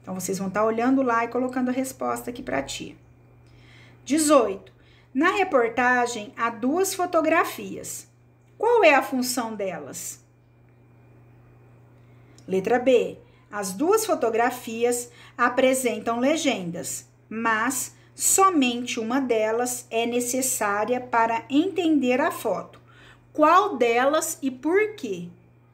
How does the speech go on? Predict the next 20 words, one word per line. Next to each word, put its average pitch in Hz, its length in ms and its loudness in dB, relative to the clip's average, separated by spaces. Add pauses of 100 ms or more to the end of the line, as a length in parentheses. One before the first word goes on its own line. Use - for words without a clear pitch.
(200)
Vocês 190 200 -10
vão 226 100 -4
colocar, 233 500 2
ah, 302 60 0
é 269 80 2
a 269 80 2
foto 247 360 -2
um, 277 220 4
é 240 80 -2
a 247 60 -4
foto 233 280 -2
dois, 226 460 2
e 240 40 -6
o 247 40 -2
porquê 320 720 2
que 294 140 -6
você 294 360 -2
escolheu 240 440 -4
aquela 240 280 -4
foto. - 440 -10